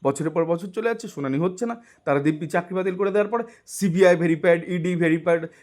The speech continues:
হাইকোর্ট ভেরিফাইড, প্রাথমিক শিক্ষা পর্ষদ ভেরিফাইড, ডিপিএসসি ভেরিফাইড, চুরানব্বই জনের চাকরি বাতিল। তারা সুপ্রিম কোর্টে গিয়ে এখন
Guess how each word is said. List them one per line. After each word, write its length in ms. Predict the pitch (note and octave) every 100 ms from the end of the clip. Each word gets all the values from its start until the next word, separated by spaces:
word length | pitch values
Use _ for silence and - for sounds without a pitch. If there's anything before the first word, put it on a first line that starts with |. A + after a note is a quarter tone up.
| - B2 C#3+ C#3+ -
হাইকোর্ট 380 | D#3+ D#3+ F3+ F#3
ভেরিফাইড, 540 | E3+ E3 D#3+ E3 D#3+
প্রাথমিক 300 | - D3 E3+
শিক্ষা 260 | - F3 F#3+
পর্ষদ 280 | F3+ F#3 F3
ভেরিফাইড, 380 | E3 D#3 E3+ D#3+
ডিপিএসসি 380 | F#3 G#3 F#3+
ভেরিফাইড, 360 | F#3 E3+ E3+ D#3+ - - -
চুরানব্বই 380 | F3+ F3+ E3 E3
জনের 200 | E3+ E3
চাকরি 260 | E3+ F3
বাতিল। 420 | E3 G#3+ F#3+ B2 A2 _ _ _ _ _ _ _ -
তারা 240 | F#3+ A#3
সুপ্রিম 360 | A#3 G3 G#3+ G#3
কোর্টে 180 | G#3 F#3+
গিয়ে 180 | A3+
এখন 400 | A3+ F3 F#3+ D#3+